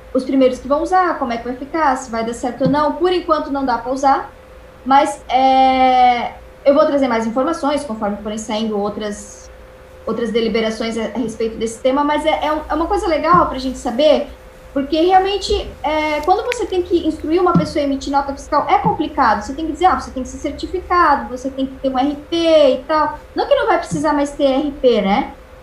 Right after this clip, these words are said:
Mas só o fato de ter um mobile pra esses pequenos, é, é, empresários poderem emitir seus documentos fiscais de uma maneira mais fácil, já melhora a sonegação, já melhora um monte de coisa do nosso dia a dia, né? Então,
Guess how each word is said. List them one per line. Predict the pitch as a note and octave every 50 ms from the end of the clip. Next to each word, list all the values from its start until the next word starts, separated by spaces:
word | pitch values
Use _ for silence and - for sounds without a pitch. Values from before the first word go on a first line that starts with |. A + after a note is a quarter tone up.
| - - -
Mas | - C4 C#4 C#4+ D4 D4 D4 D4
só | - - - F4 D#4+ F4+ G4 A4 G4+ -
o | F4 D#4+
fato | - F#4+ E4 E4+ E4+ D#4+
de | C4 C4+ C4+
ter | - - D4+
um | D#4 F4 F4+ F4+
mobile | E4 D4 D#4 D4+ D4 C#4 B3+ B3 A#3+ B3
pra | - B3+ B3 B3
esses | C#4+ D4 - - -
pequenos, | - - C4 - - E4 E4 F#4+ G4 F#4+ F#4 F4+ - - -
é, | - B3+
é, | C4+ C4+ C4+ C4+ C4+ C4 C4 C4 B3+ B3+ B3 B3 A#3+ G3+ - A#3 A#3 A#3 A#3 A3+ A3+ A3+ A3+ A3 A3 G#3+ G#3
empresários | C4+ C4+ C4+ C4+ C#4+ C#4+ C#4+ C#4+ C4+ B3+ B3 - -
poderem | - C4 A3+ C4+ C4+ C4+ C4+ C4
emitir | B3 B3 - - D4+ D4+
seus | - D4+ C4+
documentos | C4 C4+ C4+ C4 C4 B3+ B3+ C4 -
fiscais | - B3 - - B3 A#3+
de | A#3 C4
uma | B3
maneira | B3 A#3+ A#3+ A#3+ A#3 A3
mais | G#3 G3+ G3+ -
fácil, | - - C4+ D4+ F#4 F4+ - - - G#3+ - - - - - - - - - - - -
já | B3+ D#4 D4 D#4 D#4 - - - - - -
melhora | C#4+ D4 D4+ D4+ C#4+ C#4+
a | C#4+
sonegação, | C#4+ D4 C#4+ C4+ B3+ A#3+ C4 C4+ - - D#4 D4+ D4+ D4 C#4+ C#4+ C#4 C4+ C4 C4+ C4
já | C#4+ C#4+
melhora | C#4+ D4 D4+ D4+ D4 C#4+
um | C#4
monte | C#4+ F4 - - A#4 A4
de | F#4
coisa | E4+ - F4 E4 E4+ E4 D#4 D4+
do | C#4
nosso | D4+ D4+ D4+ D#4 - E4+
dia | C4+ D#4 D#4
a | C4
dia, | A#3 A#3+ A#3 G#3 F3+
né? | F3 F3+ F#3+ B3+ G4 - - - - - - - - - - - - - - -
Então, | - A3+ A3 - C4+ C4+ C4 C4 C4+ C4+ C4+ C4+ C4+